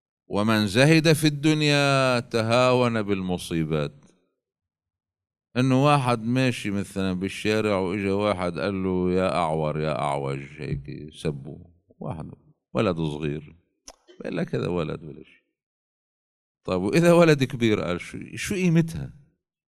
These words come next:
خير إن شاء الله. شو يعني يحاسب عليها يوم القيامة؟ بتنقص من ميزانه؟ والله لا، إذا صبر بزيد ميزانه.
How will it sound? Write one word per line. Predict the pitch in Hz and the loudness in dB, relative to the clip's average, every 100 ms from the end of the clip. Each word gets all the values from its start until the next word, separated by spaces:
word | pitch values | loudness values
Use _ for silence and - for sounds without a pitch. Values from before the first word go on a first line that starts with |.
| _ _ _ _ _ _ _ _ _ _ _ _ _ _ _ _ _ | _ _ _ _ _ _ _ _ _ _ _ _ _ _ _ _ _
خير | - 135 127 | 0 2 4
إن | 90 | 2
شاء | - 78 | -2 -8
الله. | 78 78 - - | 4 6 6 2
شو | 85 78 - _ _ _ _ _ _ _ _ _ _ _ _ _ _ _ | -12 -14 -18 _ _ _ _ _ _ _ _ _ _ _ _ _ _ _
يعني | 82 85 85 87 | -6 -4 -2 -2
يحاسب | 87 104 123 123 107 | -2 0 2 2 0
عليها | 101 113 110 | 0 0 0
يوم | 101 95 | -2 -4
القيامة؟ | 87 - 90 92 87 80 | -6 -6 -4 -4 -4 -6
بتنقص | 76 87 104 101 - | -6 -4 -4 -4 -6
من | 92 | -4
ميزانه؟ | 90 87 76 90 90 82 80 | -2 -4 -2 -4 -4 -6 -4
والله | 85 87 | -2 0
لا، | 113 - - | 0 -2 -6
إذا | 87 82 78 | -6 -4 -4
صبر | - 127 127 131 127 | 0 2 4 2 0
بزيد | 95 90 80 120 104 104 | -4 -6 -2 0 0 -6
ميزانه. | 73 69 76 73 67 | -8 -6 -4 -6 -4